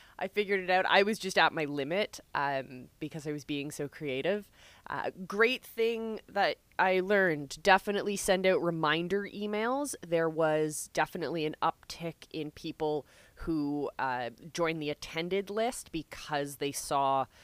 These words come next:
um, the reminder email. So I would even do, like, two reminder emails. Um, there was a drop off, lot, like,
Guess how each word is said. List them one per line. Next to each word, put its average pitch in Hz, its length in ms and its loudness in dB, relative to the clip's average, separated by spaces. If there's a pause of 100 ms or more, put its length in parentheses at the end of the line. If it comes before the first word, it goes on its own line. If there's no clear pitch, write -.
(280)
um, 139 400 -10
the 151 100 -4
reminder 147 540 -2
email. 202 440 -2
So 156 220 2
I 156 160 2
would 190 140 2
even 170 240 -2
do, 147 240 -4
like, 117 300 -8
two 160 720 -8
reminder 196 440 -4
emails. 214 400 -6 (720)
Um, 165 320 2
there 190 140 4
was 185 120 0
a 190 60 2
drop 180 580 2
off, 208 560 4 (140)
lot, 190 500 4 (220)
like, 175 280 0